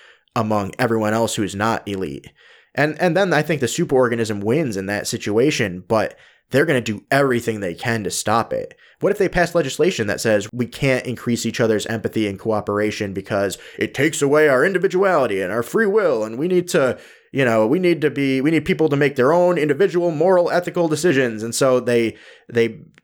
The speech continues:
mandate that everyone gets that heightened instead. Or if anyone's gonna participate in crispr, it's under the understanding that that's what's gonna get heightened. These companies that get to, that get to do the actual gene editing themselves,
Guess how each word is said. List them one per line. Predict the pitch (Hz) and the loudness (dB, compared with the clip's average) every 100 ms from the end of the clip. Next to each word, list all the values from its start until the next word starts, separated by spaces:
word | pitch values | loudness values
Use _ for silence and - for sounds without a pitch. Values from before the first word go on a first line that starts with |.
| - | -8
mandate | 110 127 147 113 104 | -2 0 0 0 -2
that | 113 - | -2 -2
everyone | 113 120 117 113 117 | 0 0 0 -2 -2
gets | 117 110 | -2 -2
that | 98 113 143 120 - _ | -2 0 0 -2 -8 _
heightened | 120 101 107 95 | -2 -2 -4 -6
instead. | 95 - 117 98 - - | -6 -2 0 -2 -4 -4
Or | 117 120 | 0 2
if | 131 | 0
anyone's | 135 135 123 117 | 0 -2 -2 -2
gonna | 123 | -2
participate | 117 113 127 120 107 - | -2 -2 -2 0 0 0
in | 104 95 | -4 -6
crispr, | - 113 - 104 101 - - _ | -4 -2 0 -2 -4 -12 -20 _
it's | 131 113 - | -4 -4 -2
under | 127 127 117 107 104 - | -2 2 2 2 -2 -8
the | - - 120 | -20 -4 -2
understanding | 110 104 - 117 123 110 95 | 0 -2 -2 0 0 -2 -2
that | 90 98 | -6 -2
that's | 113 113 - | 0 0 0
what's | 110 | -4
gonna | - 98 | -2 -6
get | 90 90 | -4 -4
heightened. | 107 110 - - - - | -2 -4 -4 -10 -16 -6
These | 143 139 | -2 -2
companies | - 156 180 107 95 | -2 -2 -2 -4 -4
that | - 104 | -4 -2
get | 113 | -2
to, | - 104 - | -2 -4 -2
that | 113 - | -2 0
get | 131 | -2
to | - | -2
do | 107 - 127 160 | -6 0 2 4
the | 117 104 | 2 2
actual | 113 - 113 101 | 0 0 -2 -2
gene | 107 143 131 | -2 -2 0
editing | 110 110 113 | 0 -2 -4
themselves, | 110 104 175 117 - | -6 -2 0 0 -2